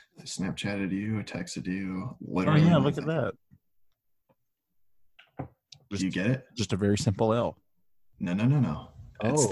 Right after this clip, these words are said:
Speaker 1: three L's.
Speaker 2: <laughs> Oh, God, it's, it is three L's.
Speaker 1: Isn't that sick?
Speaker 2: Yeah, that is pretty sick.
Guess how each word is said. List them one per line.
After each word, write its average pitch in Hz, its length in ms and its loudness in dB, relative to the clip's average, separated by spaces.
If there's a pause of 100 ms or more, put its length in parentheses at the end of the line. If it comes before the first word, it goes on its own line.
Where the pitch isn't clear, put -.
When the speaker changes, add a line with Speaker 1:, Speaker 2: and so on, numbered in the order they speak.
Speaker 1:
three 98 320 6
L's. 156 340 4
Speaker 2:
<laughs> - 40 4
Oh, 160 220 8
God, 117 300 6
it's, 95 540 0
it 110 220 4
is 117 320 0
three 90 320 -6
L's. 65 440 -10 (880)
Speaker 1:
Isn't 127 200 2
that - 120 -4
sick? 170 440 -2 (140)
Speaker 2:
Yeah, 101 220 -2
that 117 160 0
is 127 160 -4
pretty 82 200 -8
sick. 92 260 -8